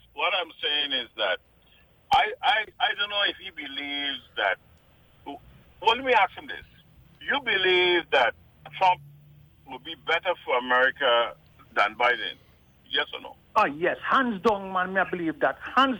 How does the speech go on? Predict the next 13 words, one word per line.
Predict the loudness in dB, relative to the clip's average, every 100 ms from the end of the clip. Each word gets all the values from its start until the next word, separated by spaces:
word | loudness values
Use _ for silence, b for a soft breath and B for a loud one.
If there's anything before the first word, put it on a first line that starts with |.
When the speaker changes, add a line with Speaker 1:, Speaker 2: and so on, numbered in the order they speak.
| 0
Speaker 2:
down. | 0 0
Speaker 1:
Hands | 2 2 0
down. | -4 -4
Speaker 2:
Me | -4
protect | -4 -4 -4
Speaker 1:
Okay. | -4
Speaker 2:
America | 0 -2 0 -2
more. | 0 2
Speaker 1:
All | 2 2
right, | 0
okay. | -6 -10 -12 -12 _ _ _ _ _
And, | 4 4 2
and, | 0